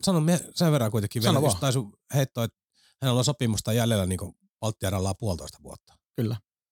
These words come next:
Speaker 1: Sulla on määräaikainen sopimus, niin, äh, tuntematta yksi kyseisen henkilön niinku vaikka taloudellisia asioita, jotka ei tietenkään, tietenkään minulle kuulu millään tavalla, niin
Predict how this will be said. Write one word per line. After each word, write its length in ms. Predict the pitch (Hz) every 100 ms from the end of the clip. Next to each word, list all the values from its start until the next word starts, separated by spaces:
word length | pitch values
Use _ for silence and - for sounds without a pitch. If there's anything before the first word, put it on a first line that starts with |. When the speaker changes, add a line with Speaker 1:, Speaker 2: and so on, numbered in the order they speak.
| _ _ _ -
Speaker 1:
Sulla 120 | 120
on 60 | 117
määräaikainen 560 | 131 98 90 - 87
sopimus, 560 | - 98 - 85 - -
niin, 200 | 101 92 _ _ -
äh, 220 | 107 104 - _
tuntematta 580 | - 131 117 117 - 113 - _ _ _ _ _ -
yksi 220 | 127 - 175 -
kyseisen 300 | 139 120 117
henkilön 400 | 131 117 107 98
niinku 200 | 104 101
vaikka 240 | 107 -
taloudellisia 580 | 123 117 107 92 101 95
asioita, 400 | 104 104 92 90
jotka 260 | 90 - 101
ei 60 |
tietenkään, 360 | 95 95 - -
tietenkään 360 | - 110 110 107
minulle 180 | 110 107 -
kuulu 240 | 135 110
millään 320 | 95 98 95
tavalla, 280 | 98 107 98
niin 100 | 98